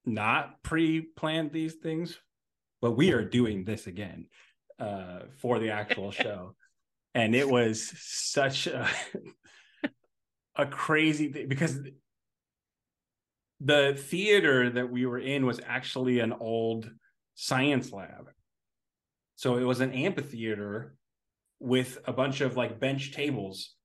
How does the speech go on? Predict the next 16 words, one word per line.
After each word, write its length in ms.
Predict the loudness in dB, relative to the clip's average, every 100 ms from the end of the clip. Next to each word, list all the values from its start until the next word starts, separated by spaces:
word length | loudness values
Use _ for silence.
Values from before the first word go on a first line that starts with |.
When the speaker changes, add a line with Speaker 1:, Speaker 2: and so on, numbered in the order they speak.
| _
Speaker 1:
across 600 | -10 -4 0 2 0 -4 -6
each 260 | -4 -4 -4
row. 380 | -4 -4 -6 -20 _ _ _ _ _ _ _ _ _ _ _ _ _ _ _ _ _ 2
And 120 | 4
they 140 | 6
just, 280 | 4 2 -2 -10 _
they 240 | 2 4
said, 220 | 4 2 2
"That's 200 | 2 0
the 80 |
drama 320 | -2 0 -2 -4
room 200 | -10 -12
now." 260 | -14 -16 -18 -20 -18
So 280 | 0 4 6
that's, 300 | 6 4 0 -6 -14 -8
so, 580 | 0 4 4 2 -2